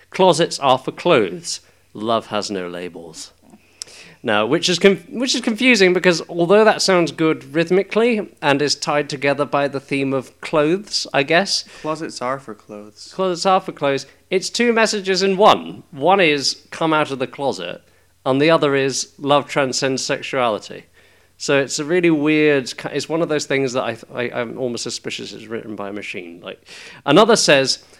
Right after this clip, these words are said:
Speaker 1: "To be me without fear of prejudice or discrimination.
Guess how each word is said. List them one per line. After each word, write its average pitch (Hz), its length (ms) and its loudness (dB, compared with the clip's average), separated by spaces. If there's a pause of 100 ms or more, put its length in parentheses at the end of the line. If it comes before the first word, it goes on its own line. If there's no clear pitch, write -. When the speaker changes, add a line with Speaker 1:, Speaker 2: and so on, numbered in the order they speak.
(240)
Speaker 1:
"To 208 100 8
be 247 280 2
me 214 340 6
without 117 360 0
fear 147 280 0
of - 140 -6
prejudice 117 480 -4
or 120 60 -6
discrimination. 110 800 -6